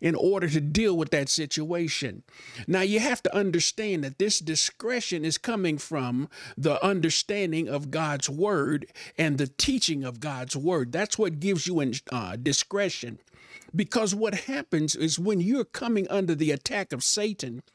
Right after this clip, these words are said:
the first thing he is going to try to do is to control and manipulate your mind and your thoughts. And therefore, when he can tr-, control and manipulate your thoughts, then it is very difficult to,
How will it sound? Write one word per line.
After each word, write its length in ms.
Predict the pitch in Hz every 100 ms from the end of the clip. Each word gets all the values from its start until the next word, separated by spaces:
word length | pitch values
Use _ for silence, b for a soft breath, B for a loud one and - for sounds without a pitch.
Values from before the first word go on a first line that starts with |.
| B B B B -
the 120 | 175
first 400 | - 302 277 -
thing 180 | 254 190
he 160 | 214
is 140 | 180 143
going 240 | 175 156
to 100 | 135
try 240 | - 156
to 100 | 131
do 380 | 120 170 208 107 - b b b b b _ _ _ _ _ _ -
is 160 | 170 -
to 120 | 196
control 760 | - 135 123 - 247 196 151 147
and 180 | 147
manipulate 760 | 147 147 214 226 156 143 147 151
your 200 | 151 147
mind 500 | 165 208 175 147 139
and 140 | 156 143
your 140 | 160
thoughts. 720 | - - 185 - - - - _ B B B B B B
And 180 | 185 160
therefore, 580 | 208 262 226 208 180 156
when 220 | 214 214
he 160 | 196 170
can 300 | - 180 165
tr-, 240 | - 143 131
control 640 | 151 151 - 247 233 202
and 100 | 165
manipulate 720 | 135 151 208 202 185 170 147 -
your 120 | 135
thoughts, 560 | - 220 190 127 - - B B 127
then 540 | 127 127 220 285 214
it 140 | 180 165
is 100 | 139
very 220 | 208 202
difficult 560 | 127 254 233 220 156
to, 100 | 139